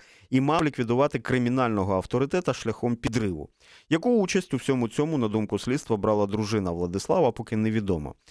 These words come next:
Однак сьогодні суд ухвалив рішення про арешт без права застави. Грищенко висунули підозру у замаху на злочин, умисному вбивстві та незаконному поводженні зі зброєю, боєприпасами або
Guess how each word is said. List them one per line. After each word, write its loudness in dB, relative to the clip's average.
Однак 0
сьогодні 0
суд 0
ухвалив 2
рішення 0
про 0
арешт 0
без -2
права 0
застави. -4
Грищенко 0
висунули 0
підозру 0
у -2
замаху -2
на 0
злочин, -2
умисному 0
вбивстві -2
та -2
незаконному 0
поводженні 0
зі 0
зброєю, -2
боєприпасами -2
або -2